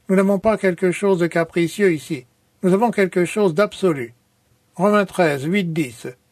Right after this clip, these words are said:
C'est un absolu. Vous êtes ordonné d'aimer. Deuxièmement,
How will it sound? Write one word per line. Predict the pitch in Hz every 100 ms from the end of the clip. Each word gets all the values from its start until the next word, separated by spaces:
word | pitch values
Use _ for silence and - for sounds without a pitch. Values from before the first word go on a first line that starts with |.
| _
C'est | - 190
un | 190
absolu. | 196 190 202 185 135 127 _ _ _ _
Vous | 180 180
êtes | 196 214
ordonné | 196 185 180 175
d'aimer. | 170 160 147 - _ _ _ -
Deuxièmement, | 202 196 196 170 139 123